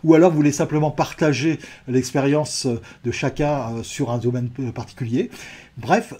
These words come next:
dans quelle sorte, direction allez-vous ? Mais de-, ne vous donnez pas un but, parce que si vous avez un tel but, d'abord, c'est, ben, il n'y a plus rien à faire. Et puis, si vous l'avez pas atteint, eh ben, c'est toujours un peu frustrant, alors que la direction, eh bien, on va pouvoir voir comment on peut avancer.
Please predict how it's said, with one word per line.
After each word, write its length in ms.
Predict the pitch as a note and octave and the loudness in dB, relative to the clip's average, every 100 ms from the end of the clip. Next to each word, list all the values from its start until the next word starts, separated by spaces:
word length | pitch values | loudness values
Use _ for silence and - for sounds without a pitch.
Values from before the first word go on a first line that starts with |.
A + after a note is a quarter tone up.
| _ - | _ -4
dans 120 | D3 | -2
quelle 180 | - G3+ | 0 0
sorte, 200 | G#3 D3 | 0 -2
direction 400 | C#3 E3+ - E3 | 0 0 -2 -2
allez-vous ? 340 | C#3+ C3+ A3 | 0 0 0
Mais 140 | G#3+ D3+ | 0 -2
de-, 240 | B2 D#3 | 0 -2
ne 140 | D3 D#3+ | 0 2
vous 140 | F#3 | 4
donnez 200 | F#3 E3+ | 4 2
pas 180 | E3 C#3+ | 2 0
un 60 | C3+ | 2
but, 200 | G3+ - | 0 -2
parce 140 | C#3+ | -6
que 80 | B2 | -4
si 140 | - | 0
vous 120 | F3+ | 4
avez 160 | D#3 D3 | 4 4
un 60 | B2+ | 2
tel 160 | D3+ | 0
but, 180 | C#3 F3 | 0 0
d'abord, 400 | B2 B2+ C#3 - | 0 -2 -4 -6
c'est, 240 | - A#2 A2 - - | -6 -6 -6 -16 -6
ben, 80 | A#2+ | -2
il 20 | |
n'y 60 | A#2+ | -2
a 40 | |
plus 180 | - C#3 | -2 -2
rien 120 | B2 | -2
à 80 | A#2 | -2
faire. 240 | - G3+ - - - | -4 -4 -6 -10 -2
Et 80 | C3+ | -2
puis, 160 | D#3 | -2
si 180 | - G#3 | -2 0
vous 100 | F#3+ | 4
l'avez 200 | E3+ D#3+ | 4 2
pas 160 | C#3+ D3 | 0 0
atteint, 280 | C#3 F3 A3 | 0 -2 -2
eh 60 | D3+ | -2
ben, 300 | D3+ E3+ C3+ | -2 -4 -8
c'est 120 | C3+ | -8
toujours 200 | D#3 G3+ | -8 -8
un 40 | |
peu 120 | - D3 | -8 -8
frustrant, 420 | - - - G#3+ | -8 -8 -8 -4
alors 140 | E3+ | -4
que 100 | - | 0
la 100 | C#3+ | 0
direction, 420 | G3 E3 - - | 0 -2 -6 -6
eh 40 | F#3+ | -4
bien, 120 | C#3 | -4
on 40 | |
va 60 | D#3 | -4
pouvoir 340 | - A#2+ A#2+ G#2 | -6 -6 -6 -6
voir 220 | C#3 - - - | -10 -10 -20 -8
comment 200 | D3 D3 | -4 -4
on 40 | |
peut 120 | C#3+ | -4
avancer. 340 | B2 G#2 G2 | -6 -8 -14